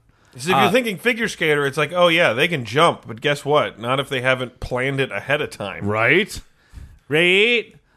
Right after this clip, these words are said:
Speaker 2: Uh, so they used to just have single events from two thousand one to two thousand nine. Uh, and guess what?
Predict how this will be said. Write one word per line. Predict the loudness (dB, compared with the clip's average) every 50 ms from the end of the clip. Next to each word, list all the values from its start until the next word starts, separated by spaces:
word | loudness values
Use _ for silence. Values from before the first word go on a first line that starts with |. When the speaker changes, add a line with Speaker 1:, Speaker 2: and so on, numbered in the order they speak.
| _ _
Speaker 2:
Uh, | 0 2 4 4 2 2 -2
so | -2 -2 0 2 2 2 2 0 -2
they | -4 -2 -2 -2 -2 -2 -4
used | -8 -8 -6 -6 -6 -6 -6
to | -6 -6
just | -2 0 -2 -2 0 0
have | 2 2 2 0
single | 0 0 -2 0 2 2 2 2 0
events | 0 -4 -6 -8 -8 -10 -10
from | -8 -8 -8 -6
two | -4 -6 -4
thousand | 2 4 4 4 4 4 0 0
one | 0 0 0 0
to | -2
two | -4 -4 -2
thousand | 0 2 2 2 2 0 -2 -4
nine. | -2 0 0 2 0 0 -2 -6 _ _ _ _ _ _ _ _ _ _ _
Uh, | 2 4 4 4 4 2
and | 0 0 2
guess | 4 4 2 2 2
what? | 2 4 4 4 2